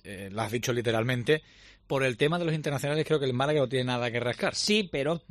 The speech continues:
Speaker 2: claro,
Speaker 1: Tiene
Speaker 2: eso es lo
Speaker 1: que rascar por
Speaker 2: Sí, sí,
Speaker 1: la
Speaker 2: sí.
Speaker 1: sanción,
Speaker 2: Exactamente,
Speaker 1: por los lesionados.
Speaker 2: exactamente.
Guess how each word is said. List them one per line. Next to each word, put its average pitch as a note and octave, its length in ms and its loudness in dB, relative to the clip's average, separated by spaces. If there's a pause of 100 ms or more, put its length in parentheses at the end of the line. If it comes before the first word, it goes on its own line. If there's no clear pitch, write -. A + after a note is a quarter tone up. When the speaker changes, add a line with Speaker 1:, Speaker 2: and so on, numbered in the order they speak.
(100)
Speaker 2:
claro, D3+ 300 2
Speaker 1:
Tiene A#2+ 140 -2
Speaker 2:
eso C3+ 80 2
es D3+ 60 4
lo E3 60 4
Speaker 1:
que D3+ 60 4
rascar D3 320 4
por E3 160 4
Speaker 2:
Sí, F#3+ 60 6
sí, G3+ 140 4
Speaker 1:
la F#3+ 60 2
Speaker 2:
sí. F3+ 100 4
Speaker 1:
sanción, D#3+ 640 6
Speaker 2:
Exactamente, E3+ 560 4
Speaker 1:
por - 80 4
los B2 80 6
lesionados. D#3 600 8
Speaker 2:
exactamente. F3+ 680 4